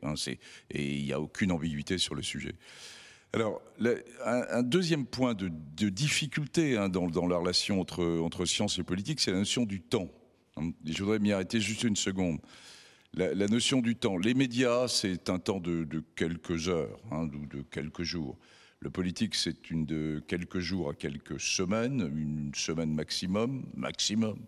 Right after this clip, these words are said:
et plutôt quelques jours. Bon. Et, et le scientifique, c'est, c'est des mois, c'est des années pour construire, hein. Euh, sur la discussion, par exemple, de, on a une chance inouïe, inouïe d'avoir eu des vaccins aussi rapidement et des vaccins aussi efficaces, hein.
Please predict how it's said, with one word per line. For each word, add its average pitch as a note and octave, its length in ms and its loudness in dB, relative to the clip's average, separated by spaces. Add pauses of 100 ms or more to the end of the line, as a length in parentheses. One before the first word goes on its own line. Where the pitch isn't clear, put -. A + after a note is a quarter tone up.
et - 60 -16
plutôt D#2+ 300 -8
quelques D#2+ 280 -8
jours. F#2+ 240 -6 (140)
Bon. - 100 -14 (720)
Et, F#2+ 380 0
et F2+ 40 0
le F2 100 2
scientifique, - 560 -2
c'est, - 360 0 (120)
c'est - 200 -4
des F2 140 -6
mois, C#3 420 -2
c'est - 220 -8
des F#2+ 200 -2
années F#3+ 320 -2
pour - 160 -8
construire, E2+ 540 -8
hein. - 100 -8 (560)
Euh, D#2 380 2
sur D#2 220 2
la D#2+ 80 2
discussion, E2+ 500 -2
par D2+ 200 -2
exemple, D#2 580 -2
de, D2+ 280 -2 (360)
on D#2 100 0
a E2 60 2
une F2 100 2
chance - 400 2
inouïe, D#3 580 2 (120)
inouïe C3 480 4
d'avoir C#2+ 260 -2
eu D#2 60 -4
des D2 100 -4
vaccins C#2 320 -4
aussi C#2+ 240 -6
rapidement D2 400 -4
et D2 60 -4
des C#2 80 -8
vaccins B1+ 260 -6
aussi A#1+ 240 -10
efficaces, F2+ 480 -4
hein. D2 80 -8